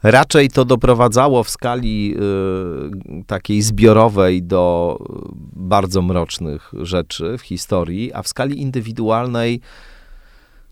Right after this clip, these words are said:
takie jest przynajmniej, taka jest moja obserwacja, najczęściej prowadzi do, do jakichś frustracji i do, i do jakichś poplątań, y, ostatecznie. Mm,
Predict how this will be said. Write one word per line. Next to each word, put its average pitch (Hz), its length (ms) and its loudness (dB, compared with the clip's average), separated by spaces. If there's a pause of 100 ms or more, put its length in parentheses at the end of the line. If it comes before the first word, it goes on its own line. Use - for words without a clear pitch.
(240)
takie 123 280 -2
jest 107 200 0
przynajmniej, 110 480 -2
taka 107 240 -6
jest 101 140 -4
moja 110 280 -2
obserwacja, 98 920 -2 (220)
najczęściej 110 680 -4
prowadzi 90 480 -4
do, 85 380 -2
do 90 180 -4
jakichś 85 540 -8
frustracji 87 1080 -4
i 82 60 -10
do, 80 300 -6
i 85 120 -10
do 82 160 -6
jakichś 78 340 -8
poplątań, 71 760 -8
y, 82 420 -10
ostatecznie. 82 800 -8 (420)
Mm, 92 520 -4